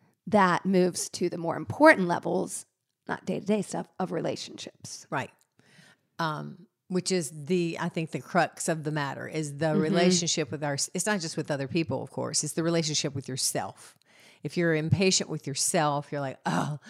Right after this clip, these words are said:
Speaker 2: I've just gotta go drive this carpool one more day. I've gotta go dish, do the dishes. I gotta make a thousand meals." I mean, you look on, you, you scroll Instagram, which I, we all do way too much, especially me. And, and it's like, uh, somebody said the other day,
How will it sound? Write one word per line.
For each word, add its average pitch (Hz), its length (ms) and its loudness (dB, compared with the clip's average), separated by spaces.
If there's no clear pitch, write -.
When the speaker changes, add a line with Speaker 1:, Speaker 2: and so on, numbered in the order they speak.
Speaker 2:
I've 165 120 -4
just 175 260 2
gotta 156 160 -2
go 143 380 -6
drive 170 380 6
this 165 140 0
carpool 143 400 0
one 143 160 -2
more 143 120 -2
day. 139 260 0
I've 143 120 -10
gotta 160 240 2
go 151 300 0
dish, 180 200 0
do 165 340 -2
the 170 100 0
dishes. 151 360 -4
I 160 40 -2
gotta 156 120 -2
make 160 320 -4
a 151 60 0
thousand 165 580 2
meals." 143 460 -4
I - 20 -6
mean, 151 240 -4
you 185 120 2
look 202 140 4
on, 165 240 0
you, 165 160 -8
you 180 180 -4
scroll 196 360 0
Instagram, 151 480 -4
which 151 280 -6
I, 165 140 -2
we 165 220 -2
all 151 160 0
do 143 200 -4
way 147 160 -2
too 139 200 -6
much, 131 220 -6
especially 170 440 -2
me. 139 300 -4
And, 180 300 -2
and 170 160 -2
it's 170 180 -4
like, 160 240 0
uh, 147 360 -2
somebody 185 360 0
said 165 220 -4
the 156 100 -2
other 147 120 -4
day, 143 380 -2